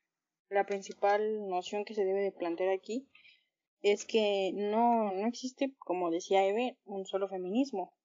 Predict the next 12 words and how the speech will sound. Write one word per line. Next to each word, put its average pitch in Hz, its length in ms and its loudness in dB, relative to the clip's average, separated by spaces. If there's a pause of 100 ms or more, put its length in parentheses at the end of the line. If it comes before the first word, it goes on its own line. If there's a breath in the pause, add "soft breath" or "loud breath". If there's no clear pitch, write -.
(180)
No, 190 800 -4 (240)
no 196 100 -6
existe 220 380 -4
un 220 120 -2
solo 220 220 -2
momento 196 380 0
del 185 120 0
feminismo. 185 640 -4 (560)
El 185 140 -10
feminismo 202 580 -2
ha 202 100 -4
tenido 190 760 -2